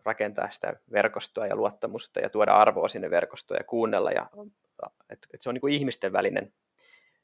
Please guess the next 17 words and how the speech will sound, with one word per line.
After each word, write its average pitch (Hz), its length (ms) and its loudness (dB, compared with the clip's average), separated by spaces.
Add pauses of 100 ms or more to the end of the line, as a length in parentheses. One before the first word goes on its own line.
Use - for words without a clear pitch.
(220)
media. - 380 -6 (120)
Et 107 120 -20
se 117 80 -2
on 113 40 4
varmaan 113 200 2
niinku 107 100 -8
se 104 140 -4
lähtökohta. - 720 0 (180)
Et, - 180 -14
et - 140 -16
se - 140 -8
ei 104 60 0
ole 104 60 -4
semmonen 104 420 -4
niinku 104 280 -6 (600)
korporaation 101 640 0
uutiskanava, 101 680 -2